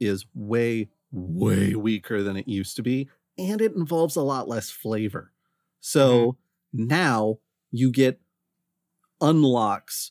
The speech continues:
Speaker 1: for one of four, ooh, varieties of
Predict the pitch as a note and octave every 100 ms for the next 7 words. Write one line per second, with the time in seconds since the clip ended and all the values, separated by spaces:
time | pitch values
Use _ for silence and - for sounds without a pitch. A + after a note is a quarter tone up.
0 | _ - - A#2 A2+ G#2 G#2 A2+ G#2+ B2+
1 | D3 A#2+ - - _ A#2+ C#3 C#3+ F#2+ -
2 | _ - G#2+ G2+ D#3+ F2 - B2 B2 A#2+
3 | A2+ B2 C3+ A#2 G2+ F2+ - - - A2+
4 | G2+ F#2+ F2